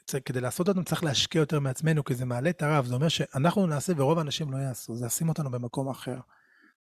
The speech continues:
אוקיי? אל תחכו,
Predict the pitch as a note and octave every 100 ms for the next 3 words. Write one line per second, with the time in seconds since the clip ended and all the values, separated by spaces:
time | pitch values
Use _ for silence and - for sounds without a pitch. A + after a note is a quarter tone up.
0 | - C3 F3 F3 _ _ - - - -
1 | - - _ _ _ F3+ F#3+ G3 D#3+ -
2 | E3 -